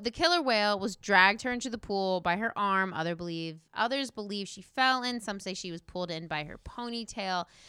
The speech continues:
But regardless, the end result was her being drowned, and she broke multiple bones. Um, she had a broken jaw,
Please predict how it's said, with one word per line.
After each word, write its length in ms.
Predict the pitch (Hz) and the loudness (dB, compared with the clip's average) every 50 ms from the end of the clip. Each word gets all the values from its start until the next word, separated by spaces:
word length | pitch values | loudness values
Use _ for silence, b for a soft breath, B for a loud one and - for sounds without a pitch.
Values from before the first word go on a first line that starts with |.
| B B _ | B B _
But 160 | - 196 151 | -4 -4 -4
regardless, 800 | 202 196 - - 269 285 285 277 240 214 240 226 220 208 - - | -4 -6 -2 2 2 4 4 2 0 0 0 0 0 0 -4 -8
the 220 | - 190 202 - - - | -10 -10 -10 -10 -8 -8
end 420 | 196 196 202 214 214 220 226 208 - | -6 -6 -6 -6 -6 -8 -8 -10 -10
result 680 | 190 185 180 180 165 180 170 165 165 156 - - - - 175 175 | -10 -10 -10 -8 -6 -6 -4 -4 -4 -6 -8 -14 -20 -20 -18 -10
was 680 | 170 170 165 165 165 165 160 160 165 160 156 160 - - _ - - - | -6 -4 -4 -2 -2 -2 -4 -4 -6 -6 -8 -10 -14 -16 _ -20 -12 -10
her 80 | 180 | -8
being 280 | 175 170 160 151 151 147 | -8 -8 -8 -10 -10 -10
drowned, 720 | 143 165 175 180 190 202 220 254 269 294 311 320 320 - b b b b b b b b b - | -6 -2 0 0 2 2 0 -2 -2 -4 -6 -8 -10 -12 b b b b b b b b b -6
and 680 | 214 202 196 196 196 190 190 185 185 185 185 180 175 - - - | -4 -2 -2 -2 -2 -2 -2 -2 -2 -4 -6 -6 -8 -8 -10 -16
she 280 | _ - - - - 196 | _ -12 -12 -10 -10 -10
broke 600 | - - 185 180 180 175 - _ - - - - - _ _ _ _ - | -10 -6 -4 -4 -4 -4 -6 _ -18 -20 -20 -20 -20 _ _ _ _ -6
multiple 400 | 190 202 208 220 - - 226 202 | -2 -2 -2 -2 -2 -6 -8 -6
bones. 920 | 175 185 175 160 156 156 156 156 151 151 151 156 - - - - - - - _ - | -4 -4 -4 -4 -4 -6 -6 -8 -8 -10 -12 -12 -10 -10 -10 -10 -10 -12 -14 _ -6
Um, 600 | 165 165 160 156 156 156 151 151 151 147 147 143 - _ - | -4 -2 -2 -2 -2 -4 -6 -8 -10 -12 -14 -16 -18 _ -16
she 200 | - - - 196 | -12 -8 -8 -6
had 160 | 202 196 165 165 | -4 -4 -4 -4
a 240 | 113 151 156 151 151 | -4 -4 -4 -6 -6
broken 360 | 151 - 185 180 - 214 214 | -6 -6 -6 -6 -4 -6 -8
jaw, 460 | - 175 165 160 156 156 151 151 151 | -6 -4 -2 -2 -2 -2 -4 -4 -6